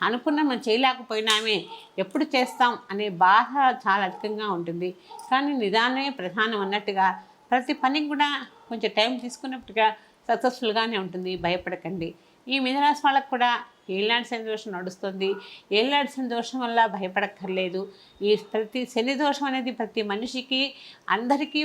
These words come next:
వస్తుంది, త్రీ టైమ్స్ వస్తుంది. అలా వచ్చినప్పుడల్లా శని దోషంలో ఉన్నాం అనుకుంటూ మనం శని దోషం అనుకొని మందకొండిగా మనం కూర్చుంటే పనులు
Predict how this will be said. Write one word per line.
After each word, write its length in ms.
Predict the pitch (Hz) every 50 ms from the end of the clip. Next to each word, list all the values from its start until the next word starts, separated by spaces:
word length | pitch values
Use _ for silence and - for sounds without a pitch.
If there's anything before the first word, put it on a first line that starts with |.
| 294 214
వస్తుంది, 420 | 196 202 - - 220 202 202 202 202 190 202 202 208 196 -
త్రీ 100 | 226 233 247 240
టైమ్స్ 240 | 247 254 254 247 233 208
వస్తుంది. 380 | 202 - - 208 196 190 196 185 190 - - - - - - 202
అలా 140 | 220 247 254 247
వచ్చినప్పుడల్లా 600 | 233 226 - 294 302 311 - 277 277 285 294 294 277 285
శని 180 | 247 233 254 262 262
దోషంలో 320 | 269 262 233 262 262 247 240 233
ఉన్నాం 240 | 233 254 262 269 254 240
అనుకుంటూ 380 | 233 233 240 247 247 220 233 233 233 220 - - - _ _ - 208
మనం 140 | 220 226 214 220
శని 220 | - 226 247 262 277 285 277 269 247 254
దోషం 200 | 262 254 269 254 226
అనుకొని 300 | 233 220 - 269 247 240 220 202 196
మందకొండిగా 500 | 196 220 240 269 277 269 262 247 269 277 240
మనం 120 | 214 196 180 185
కూర్చుంటే 460 | 214 226 220 - 247 233 208 202 202 208 208 202 - - - _ _ _ -
పనులు 200 | 214 233 262